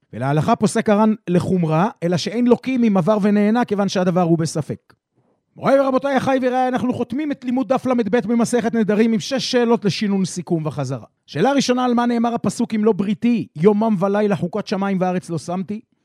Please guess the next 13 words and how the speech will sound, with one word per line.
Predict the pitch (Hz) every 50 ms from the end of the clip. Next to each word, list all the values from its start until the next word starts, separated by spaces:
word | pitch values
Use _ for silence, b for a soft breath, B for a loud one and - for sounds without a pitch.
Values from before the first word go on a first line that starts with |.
| _ _ _ _ _ _ _ _ _ _ _ _ _
שאלה | - 120 147 202 226
שנייה, | - - 233 240 233
מה | 226 226 226
שכרו | - - - 214 214 220 208
של | - 214
מי | 202 214 208
שאינו | - 214 196 202 208
מנחש, | 208 208 196 185 - 202 208 -
ומדוע | 175 180 180 175 156 185 202 190
דווקא | 160 190 185 - - 180
את | 175 160
השכר | 151 - 160 139 165 160 151
הזה? | 147 127 117 143 156